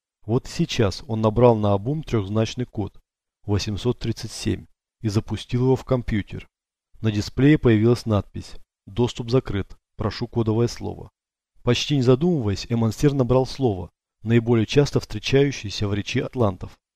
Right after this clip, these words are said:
"Разум". Компьютер мигнул и высветил надпись: "Идентификация. Доступ разрешён". Кимтяин потребовал информацию. С первой же прочитанной строки он понял, что стоит на пороге величайшей тайны Атлантиды.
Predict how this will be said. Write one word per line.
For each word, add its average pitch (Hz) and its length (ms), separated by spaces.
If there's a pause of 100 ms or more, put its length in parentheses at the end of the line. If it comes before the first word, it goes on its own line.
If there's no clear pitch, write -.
(200)
"Разум". 104 580 (320)
Компьютер 113 400
мигнул 110 360
и 117 140
высветил 120 420
надпись: 107 460 (400)
"Идентификация. 113 1120 (380)
Доступ 127 460
разрешён". 120 560 (520)
Кимтяин 135 460
потребовал 120 460
информацию. 113 800 (560)
С - 100
первой 151 300
же 113 100
прочитанной 110 460
строки 120 420
он 135 160
понял, 101 460 (220)
что - 200
стоит 131 320
на 117 80
пороге 123 380
величайшей 110 580
тайны 107 320
Атлантиды. - 760